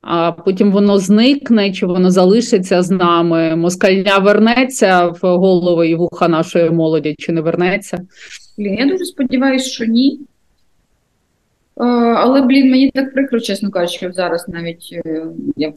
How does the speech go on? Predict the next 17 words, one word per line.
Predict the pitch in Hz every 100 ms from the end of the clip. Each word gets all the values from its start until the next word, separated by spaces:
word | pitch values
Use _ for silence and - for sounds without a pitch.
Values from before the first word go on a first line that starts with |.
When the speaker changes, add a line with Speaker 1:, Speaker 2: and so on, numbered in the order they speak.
| - 175
Speaker 2:
готелі | 185 208 214 190
була, | 170 160 156 151
і | 151
там | 175 175
явно | 175 202 175
ж | -
це | 160
актори | 147 - 170 165
якихось | 147 147 - - 175
київських | - 180 - - 180
театрів, | - 185 196 214
вони | 269
тупо | 294 285 247
всі | - 220
російською | 170 - 165 - 156
говорять | 165 151 147 -
між | 170